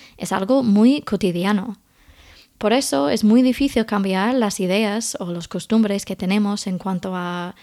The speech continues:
nuestros derechos de, de la segunda enmienda.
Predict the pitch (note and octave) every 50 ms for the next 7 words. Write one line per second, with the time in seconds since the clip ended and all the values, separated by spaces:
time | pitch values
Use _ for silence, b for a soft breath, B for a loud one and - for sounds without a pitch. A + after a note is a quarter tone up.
0 | b b _ - F#3+ G3 F#3+ - - G#3+ G3 F#3 F#3 - - F#3+ F#3+ F#3 F#3+ G3
1 | - - G3 G3 A#3 - - - - - - F#3 F#3 F3 F3 E3+ E3+ E3+ E3+ E3+
2 | E3+ F3+ F3 F3 F3 - - F#3+ F3+ F3+ F3+ F#3 F#3+ G#3 G#3+ A3+ G#3+ F#3+ F#3 F3+
3 | F3 F3 E3+ - - - G3+